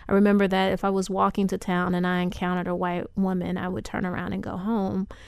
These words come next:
because he didn't want to be accused of anything, knowing that in the example of Willie James Howard, any accusation made against him in that context could have potentially cost him his life. And so,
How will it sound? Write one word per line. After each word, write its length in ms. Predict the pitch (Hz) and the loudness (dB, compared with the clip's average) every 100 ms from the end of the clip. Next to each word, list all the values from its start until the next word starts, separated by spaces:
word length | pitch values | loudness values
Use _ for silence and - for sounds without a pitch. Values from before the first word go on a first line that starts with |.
| - - | -20 -10
because 220 | - 220 214 | 6 8 10
he 80 | |
didn't 360 | 208 196 190 180 | 10 8 8 6
want 400 | 185 190 185 - - - | 4 4 2 -2 -12 -4
to 560 | 202 180 175 180 180 175 | 0 2 0 0 -2 -4
be 140 | 180 185 | -2 -2
accused 500 | - 302 370 226 - | 0 -2 2 0 0
of 80 | - | -2
anything, 600 | 180 175 - - 190 190 | 0 -2 -4 -4 -4 2
knowing 640 | 208 202 208 202 190 208 - | 4 6 4 4 2 -2 -2
that 260 | 190 185 - | 0 0 -2
in 160 | - 190 | 0 2
the 80 | 175 | 2
example 440 | 170 175 180 - | 0 0 -2 -2
of 140 | 175 | -4
Willie 180 | 190 - | -2 -4
James 300 | 175 180 175 | -4 -4 -4
Howard, 560 | - 208 214 196 175 180 - - - - - | -6 -4 0 2 0 -2 -12 -20 -20 0 8
any 240 | 240 247 | 8 8
accusation 680 | 202 202 185 185 185 - 180 | 6 2 0 2 0 0 -2
made 160 | 165 - | 0 -2
against 400 | 196 214 233 - | -2 0 -2 -2
him 120 | 170 | -2
in 60 | |
that 160 | - - | -2 -6
context 640 | - 220 226 - - - - | -4 -2 -2 -4 -6 -8 -8
could 260 | - 196 | 0 0
have 100 | 196 | 0
potentially 480 | - - 175 - 202 | -4 -4 -4 -4 -8
cost 380 | - - - - | -8 -8 -8 -6
him 320 | - - 175 - - - - | -4 -4 -6 -8 -18 -20 -4
his 240 | 202 180 180 | 0 0 0
life. 380 | 202 196 175 | 0 0 0
And 180 | 175 190 | -2 -2
so, 480 | - 190 185 175 | -2 0 2 0